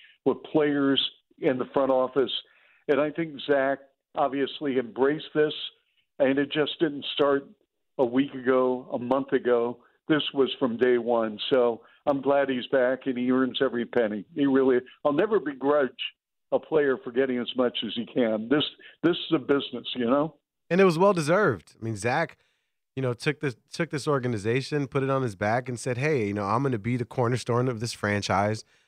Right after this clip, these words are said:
Speaker 2: I'm gonna play hard for you guys, and in return, I wanna be rewarded." And that's exactly what happened in this particular situation. But Chuck, we did notice a couple players missing from that video.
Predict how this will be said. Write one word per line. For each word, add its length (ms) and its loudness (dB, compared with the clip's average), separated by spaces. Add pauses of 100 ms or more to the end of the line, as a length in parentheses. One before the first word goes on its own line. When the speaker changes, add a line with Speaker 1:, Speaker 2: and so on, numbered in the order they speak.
(140)
Speaker 2:
I'm 60 -4
gonna 100 -2
play 220 0
hard 260 2
for 120 -6
you 120 -2
guys, 280 2
and 120 -2
in 60 -2
return, 400 0
I 40 2
wanna 220 2
be 120 -2
rewarded." 480 0
And 100 2
that's 220 0
exactly 420 0
what 160 -2
happened 380 2 (360)
in 80 2
this 140 4
particular 380 -4
situation. 540 -2
But 120 -2
Chuck, 300 6 (460)
we 100 2
did 180 4
notice 280 4
a 60 -2
couple 260 2
players 380 0
missing 280 2
from 160 -4
that 160 2
video. 560 2